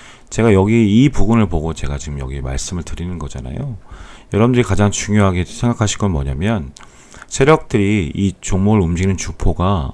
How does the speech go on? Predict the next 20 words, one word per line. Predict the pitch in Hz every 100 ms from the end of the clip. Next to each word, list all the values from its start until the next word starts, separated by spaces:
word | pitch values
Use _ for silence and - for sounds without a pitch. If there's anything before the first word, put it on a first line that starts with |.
| -
어떤 | - 85 - - 135 127
가격을 | - 80 90 90
가지고 | 85 76 - - 69 69 147 165 - - - - -
어떻게 | - 85 - - - 117
매집을 | 80 78 - 104 104
하고 | 95 87 - 67 71 151 175 - - - - - -
어느 | 80 107 131
상황에서 | 131 127 123 104 85 - 110
어떤 | 82 - 104 -
조건들을 | 87 - 107 101 95
만족시켰을 | 78 69 80 - - 101 - 73 -
때 | - 117 143 - - - - -
상승을 | - 131 147 135 135 131
어디까지 | 64 67 73 - 147 - 147 135
시키느냐, | - - 147 135 82 71 71 76 71 65 - - -
어디까지 | 78 - 113 107
시키느냐, | - - 123 85 76 62 - - - - - -
이 | 135
전체적인 | - 113 120 139 135 123 123
이 | 101 98